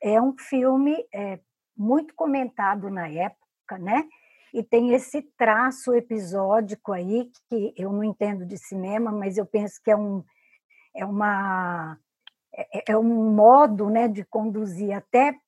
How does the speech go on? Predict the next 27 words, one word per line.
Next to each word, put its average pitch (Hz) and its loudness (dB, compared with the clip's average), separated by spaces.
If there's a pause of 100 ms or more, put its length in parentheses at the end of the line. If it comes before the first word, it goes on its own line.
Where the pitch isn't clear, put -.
mais 240 -2
antigo 302 -2
e 220 0
conhecido, 202 -4
mas 208 -4
esse 262 2
do 202 -4
flashback, 208 2 (640)
né, 233 0
dos 220 -6
flashbacks, 208 2 (720)
e 269 0
que 294 -4
eu 302 4
acho 269 2
que, 233 -6 (320)
é, 196 -6 (300)
ele 226 0
atrai 233 2 (560)
exatamente 247 -2
por 233 -6
isso, 170 -10
né? 208 -2
Porque 240 -16
você 190 -6
quer 233 2
saber 233 2